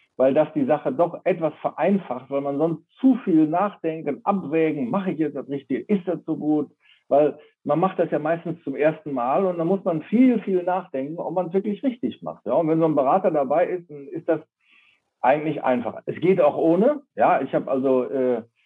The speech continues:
ich hab ja gesagt, ich hab viele, äh, Beispiele, Verwandtschaft und, und, und bei, im Freundeskreis und so weiter. Die haben's interessanterweise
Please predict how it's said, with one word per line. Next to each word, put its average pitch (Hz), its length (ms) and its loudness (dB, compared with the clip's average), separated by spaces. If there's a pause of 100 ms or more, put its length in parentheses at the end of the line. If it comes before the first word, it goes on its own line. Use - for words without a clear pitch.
(140)
ich - 60 -8
hab 143 100 -2
ja 147 80 -2
gesagt, 143 280 -2
ich - 60 -4
hab 135 100 -2
viele, 139 680 0
äh, - 160 -2
Beispiele, 147 520 2
Verwandtschaft 151 600 -2
und, 135 160 -6
und, 123 180 -6
und 120 180 -4
bei, 123 120 2 (160)
im 120 140 -8
Freundeskreis 170 640 2
und 165 140 -6
so 156 100 -4
weiter. 139 340 0 (320)
Die 147 180 4
haben's 190 260 2
interessanterweise 151 1040 0